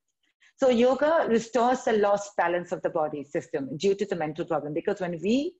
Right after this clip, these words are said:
are, um, having mental problems,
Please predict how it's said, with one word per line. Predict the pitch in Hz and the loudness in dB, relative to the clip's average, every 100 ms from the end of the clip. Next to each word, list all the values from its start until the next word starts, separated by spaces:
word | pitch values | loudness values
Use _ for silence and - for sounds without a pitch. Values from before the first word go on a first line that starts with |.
| _ _ _ - | _ _ _ -2
are, | 202 190 185 175 - - | 2 2 2 -2 -6 -2
um, | 160 151 143 147 135 - _ _ _ _ | 0 0 -2 -8 -12 -16 _ _ _ _
having | - 180 196 | -4 -2 -2
mental | 180 180 233 | -2 -2 0
problems, | 226 180 202 - - | 0 0 -4 -8 -12